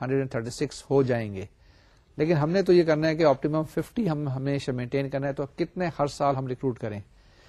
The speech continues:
ٹھیک ہے نا، کچھ لوگ آ رہے ہیں، کچھ لوگ جا رہے ہیں، تو جتنے آپ انڈکٹ کریں گے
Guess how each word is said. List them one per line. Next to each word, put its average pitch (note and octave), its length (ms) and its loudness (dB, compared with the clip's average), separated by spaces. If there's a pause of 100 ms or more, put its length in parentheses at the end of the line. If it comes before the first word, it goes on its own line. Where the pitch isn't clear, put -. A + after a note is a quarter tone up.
(180)
ٹھیک G#3 160 -2
ہے A#3+ 60 0
نا، G3+ 160 2
کچھ D#3 140 -2
لوگ D#3 140 4
آ C#3 180 6
رہے D3+ 80 4
ہیں، D3 120 2
کچھ C#3+ 120 2
لوگ C#3 100 4
جا C3 240 6
رہے C3 80 2
ہیں، C3 80 -2 (360)
تو B2+ 80 -8
جتنے D#3+ 240 0
آپ D#3+ 120 6 (360)
انڈکٹ D3 320 -2
کریں D3 260 4
گے D3 140 4